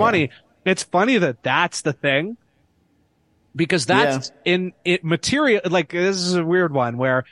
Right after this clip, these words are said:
Speaker 1: materially that matters the least out of all
Speaker 2: Mm-hmm.
Speaker 1: the things. But I understand how emotionally that
Speaker 2: Mm-hmm.
Speaker 1: would be the fucking thing where you're like, "Abs-,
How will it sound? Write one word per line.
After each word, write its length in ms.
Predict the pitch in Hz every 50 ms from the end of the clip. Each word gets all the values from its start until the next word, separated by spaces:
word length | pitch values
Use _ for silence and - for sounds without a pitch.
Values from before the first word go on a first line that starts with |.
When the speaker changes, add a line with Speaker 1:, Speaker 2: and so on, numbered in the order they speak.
| _ _ _
Speaker 1:
materially 640 | 139 151 - - 294 330 285 233 202 175 160 156 147
that 260 | 131 170 214 202 165
matters 440 | 160 170 180 175 165 156 147 123 -
the 120 | 139 143
least 440 | 127 131 165 208 165 131 - - -
out 140 | 156 143 135
of 100 | 127 127
all 160 | 143 143 143
Speaker 2:
Mm-hmm. 180 | 139 135 139 135
Speaker 1:
the 60 | 165
things. 340 | 156 131 110 107 110 - - - - - - - _
But 120 | 160 165
I 140 | 160 160 156
understand 600 | 160 170 165 165 165 - - - 160 156 156 151 131
how 280 | 139 151 147 139 131
emotionally 840 | 131 139 135 131 143 170 175 - - 151 143 131 127 120 113 110 104 - - - - - - _
that 320 | 117 113 147 143 139 127 110
Speaker 2:
Mm-hmm. 120 | 104 110
Speaker 1:
would 180 | 143 143 107 107
be 160 | - 135 139
the 120 | 135 139 127
fucking 360 | - 160 139 - - 135 117
thing 220 | - 143 139 131
where 120 | 123 127 127
you're 240 | 123 123 127 127 131
like, 320 | 131 123 120 117 - - _
"Abs-, 320 | - 180 175 160 - -